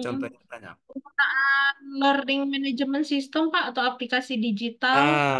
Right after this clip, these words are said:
Speaker 2: oke,
Speaker 1: Kalau
Speaker 2: iya.
Speaker 1: learning itu sih, Pak.
Speaker 2: Ya, jadi misalnya gini, misalnya kata Mauli, misalnya, eh, selama ini kita mengajarnya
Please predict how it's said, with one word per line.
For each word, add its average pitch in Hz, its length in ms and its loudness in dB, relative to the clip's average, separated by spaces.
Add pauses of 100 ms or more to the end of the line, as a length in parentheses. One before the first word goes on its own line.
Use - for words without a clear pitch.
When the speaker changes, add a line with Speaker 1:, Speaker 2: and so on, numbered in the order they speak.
Speaker 2:
oke, 117 160 -12
Speaker 1:
Kalau 117 480 2 (220)
Speaker 2:
iya. 240 100 4
Speaker 1:
learning 240 340 -2 (2000)
itu 233 300 -10
sih, 320 180 -4
Pak. 311 320 -4 (640)
Speaker 2:
Ya, 131 320 2
jadi 147 240 2
misalnya 170 320 0
gini, 190 460 2
misalnya 151 340 -4
kata 143 160 -6
Mauli, 139 240 -6
misalnya, 147 400 0 (400)
eh, 143 500 4 (300)
selama 147 320 0
ini 180 160 4
kita 185 320 0
mengajarnya 160 540 0